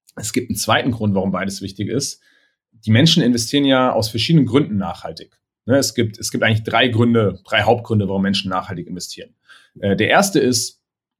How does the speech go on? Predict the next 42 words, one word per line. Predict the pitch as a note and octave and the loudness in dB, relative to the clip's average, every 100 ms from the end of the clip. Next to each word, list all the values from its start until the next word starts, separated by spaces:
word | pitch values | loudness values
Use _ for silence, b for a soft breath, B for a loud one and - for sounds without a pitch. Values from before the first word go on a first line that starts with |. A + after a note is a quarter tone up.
| - | -2
Gewinn, | A#2 G#2 D#2+ D#2+ - | 2 2 -2 -8 -4
Rendite. | F#2+ G2+ G2 | -2 -2 -4
Es | - | -6
gibt | - | -2
manche | A#2+ F#3 F#3+ D3 | 2 2 4 2
Leute, | A2+ A2+ B2+ C3+ | 2 4 4 4
äh, | B2+ A#2+ G2 | 2 0 -4
oder | - G#2 | -6 -6
es | - | -6
gibt | A#2 | 0
ja | A2 | 0
auch | |
viele | - C#3+ | 2 2
gute | A2+ A2 | 2 0
Gründe | G2+ B2 E3 | 2 4 4
zu, | D#3+ B2 A2 | 4 2 2
zu | G#2+ | 0
sagen, | G2 G#2+ A#2+ A2+ A2+ _ | 0 2 2 -2 -6 _
nachhaltige | G2+ C#3 E3+ C3 A#2 A2+ - | 0 2 4 4 2 2 0
Unternehmen, | A2 G#2+ A2 A#2 G#2 - _ - | -2 -2 0 0 -2 -8 _ -4
äh, | G#2+ | -2
performen | G#2+ G#2+ - C3 A2 | -2 -2 2 4 4
langfristig | G#2 - - F2 | 2 -4 -10 -6
besser, | - E3 E3+ A2+ | 0 2 4 2
deswegen | G#2 G2 F#2+ | 0 -2 -4
will | |
ich | F2+ F2+ | -6 -12
in | |
die | E2 F#2+ | -10 -8
investieren. | F2 E2 - D#2+ - _ | -8 -12 -14 -18 -20 _
Ja, | - | -6
die | G2+ | -4
ganzen | G2 G2 - | -4 -6 -4
anderen | F#2+ G2+ | -4 -2
wird's | F2+ - | -4 -8
in | |
dreißig | F2+ F#2 - | -6 -6 -6
Jahren | F#2+ F2+ | -8 -6
gar | F2+ | -8
nicht | E2 | -10
mehr | E2+ | -14
geben. | E2+ C#3 C3+ C3 | -2 2 2 0